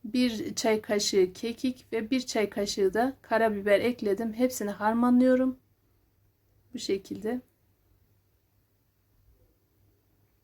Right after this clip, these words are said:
Tavuklarımın hepsini içine atıp iyice hep her tarafına gelinceye kadar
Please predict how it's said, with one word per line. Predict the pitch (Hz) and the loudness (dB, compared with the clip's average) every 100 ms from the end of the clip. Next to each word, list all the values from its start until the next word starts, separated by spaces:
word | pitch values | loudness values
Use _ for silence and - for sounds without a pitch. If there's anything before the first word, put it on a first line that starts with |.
| _ _ _ _ _ _ _ _ _ | _ _ _ _ _ _ _ _ _
Tavuklarımın | 277 247 254 208 196 214 | 0 0 0 -2 -2 -2
hepsini | 254 254 185 | -2 -2 -8
içine | 233 - 226 214 | -8 -10 -8 -6
atıp | 220 226 - 220 214 | -4 -6 -4 -6 -6
iyice | 240 240 214 196 180 190 | -4 -2 -2 -6 -6 -6
hep | 208 226 | -4 -6
her | 220 - 240 247 | -6 -2 0 0
tarafına | 202 196 196 190 | -2 -2 -4 -8
gelinceye | 180 180 226 220 202 185 | -8 -6 -4 -2 -2 -2
kadar | 185 208 247 | -4 -4 -4